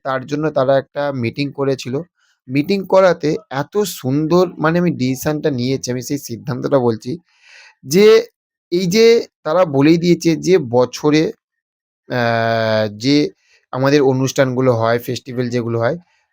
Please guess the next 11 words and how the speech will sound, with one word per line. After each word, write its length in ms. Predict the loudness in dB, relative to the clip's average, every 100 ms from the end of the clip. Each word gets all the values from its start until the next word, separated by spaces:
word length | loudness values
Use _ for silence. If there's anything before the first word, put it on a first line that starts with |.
| -4
বা 300 | 2 2 2
গরমের 520 | 0 0 0 0 -2
ছুটি, 360 | -4 -6 -4 -2
দুর্গাপুজো, 680 | -2 0 0 -2 -4 -2 -2
ক্রিসমাস, 680 | -4 -8 -8 -6 -2 -2 -4
যে 120 | -6
বড় 260 | -2 2 2
বড় 220 | 2 0
যে 100 | 0
সিজনগুলো, 580 | -6 -6 -8 -6 -6 -6 -8 _ _ _
সেইখানে 720 | -6 2 2 4 2 4 0